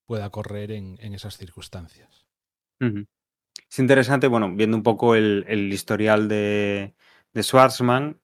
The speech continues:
Speaker 2: es piloto que lleva varias temporadas ligado a la Ferrari Drivers Academy, que los últimos dos años ha trabajado intensamente en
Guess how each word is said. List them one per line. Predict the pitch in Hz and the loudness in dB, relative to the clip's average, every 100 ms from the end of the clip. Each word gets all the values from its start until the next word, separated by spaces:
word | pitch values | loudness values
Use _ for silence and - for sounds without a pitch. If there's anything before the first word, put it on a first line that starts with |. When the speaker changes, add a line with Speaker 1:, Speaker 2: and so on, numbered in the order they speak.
| _ - | _ -18
Speaker 2:
es | 92 90 90 - | -14 -12 -12 -12
piloto | - 113 117 113 - 113 101 | -2 4 4 2 0 -2 0
que | 107 | 2
lleva | 113 113 | 4 4
varias | 110 120 - | 2 0 -2
temporadas | 113 117 110 110 | 0 2 2 0
ligado | 113 110 123 135 131 110 | -2 4 4 4 4 4
a | 101 | 4
la | 101 101 98 98 95 95 95 92 92 92 92 | 2 0 0 -2 -2 -4 -6 -6 -8 -10 -12
Ferrari | - 117 113 117 113 113 110 | -4 0 4 6 6 2 2
Drivers | 110 113 107 104 - | 2 2 2 -2 -6
Academy, | 101 143 143 156 196 - _ - _ _ _ _ _ _ _ _ _ _ _ _ | 4 4 4 2 -2 -8 _ -20 _ _ _ _ _ _ _ _ _ _ _ _
que | - 135 127 123 120 120 | 8 10 10 8 8 6
los | 120 120 - | 6 4 4
últimos | 139 131 151 143 139 139 131 | 2 6 6 8 8 6 4
dos | 135 135 | 2 4
años | 165 135 117 110 - | 4 4 2 -2 -4
ha | 107 | -4
trabajado | - 110 107 123 110 | -2 -2 0 0 0
intensamente | 107 110 117 113 107 113 110 117 - | 0 -2 -2 -2 0 2 2 0 -4
en | 113 107 107 104 104 101 101 98 | -4 -2 -2 -4 -4 -6 -6 -8